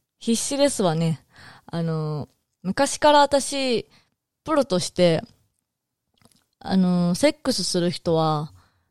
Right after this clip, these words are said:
性病検査に行かせるというか、性病検査の紙をすぐに持ってこないと、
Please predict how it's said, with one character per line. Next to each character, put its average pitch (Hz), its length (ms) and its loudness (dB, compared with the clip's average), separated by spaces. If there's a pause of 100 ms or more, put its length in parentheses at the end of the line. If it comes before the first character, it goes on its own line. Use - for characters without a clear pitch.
(100)
性 - 200 2
病 320 260 0
検 311 240 -2
査 214 120 0
に 175 180 -2
行 - 100 -20
か 185 160 -2
せ 196 180 -2
る 196 100 0
と 180 140 -4
い 165 80 0
う 160 120 -2
か、 175 140 -6
性 247 240 4
病 311 160 0
検 320 280 -2
査 220 140 -2
の 185 100 -2
紙 220 320 2
を 190 80 4
す - 160 -2
ぐ 247 120 4
に 185 60 4
持 165 120 0
っ - 20 -14
て - 160 -4
こ 208 120 2
な 190 120 2
い 156 80 -2
と、 147 340 -2